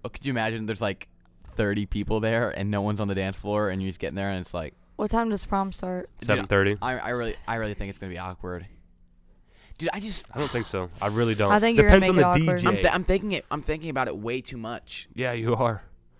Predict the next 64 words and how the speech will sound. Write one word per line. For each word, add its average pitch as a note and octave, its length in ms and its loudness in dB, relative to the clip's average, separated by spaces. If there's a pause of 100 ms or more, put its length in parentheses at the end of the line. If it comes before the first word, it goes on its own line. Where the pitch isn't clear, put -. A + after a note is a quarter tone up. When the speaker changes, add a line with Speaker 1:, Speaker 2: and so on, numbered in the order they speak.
(260)
Speaker 3:
But C3 180 6
if B2+ 100 0
the C3+ 100 2
D B2+ 220 2
J, C#3+ 360 2 (240)
last B2+ 320 0
year's E3+ 160 -2
D E3 160 0
J, E3 280 2
oh B2+ 140 0
my G#2 300 -2
gosh. F2 640 -2
Speaker 1:
Bra-, C3 320 6
hey, C#3+ 120 6
Braden, C#3 640 2
uh, A2+ 220 0
our G#2+ 120 0
cousin A2 280 -8
went G2+ 100 -6
to G2+ 80 -8
Crane G2 240 -6
Bay F#2+ 140 -2
and F#2+ 80 -6
he G2 40 -4
said G2 200 -4
it - 20 -2
wasn't F#2+ 240 -6
good. F2+ 300 -6 (680)
He A2 120 -6
said G#2+ 160 0
the, F#2 280 0
the G2 120 -6
music F#2+ 260 -4
was, - 260 -10
uh, E2+ 180 -4
bad. E2 440 -8 (160)
And A2+ 160 2
Speaker 3:
Well, A2 100 4
Speaker 1:
when, A2+ 100 4
Speaker 3:
I - 40 0
think - 160 0
Speaker 1:
and B2+ 80 2
Speaker 3:
we C3+ 60 4
Speaker 1:
I - 20 6
Speaker 3:
hire B2+ 180 6
our B2 60 6
Speaker 1:
asked, B2 220 8
Speaker 3:
own G2 160 2
Speaker 1:
I A2 80 4
asked A#2 80 4
Speaker 3:
D F#2+ 80 4
J. - 20 4
Speaker 1:
what E2+ 80 2
the, G2+ 260 0
what F#2 140 -4
the G2 80 -4
best G2 240 -2
song G2+ 200 0
was, G#2 220 0
and G#2+ 60 -6
he G2+ 60 -2
goes, F#2 300 -6 (200)
"Mo G2 220 0
Bamba." F2+ 500 -4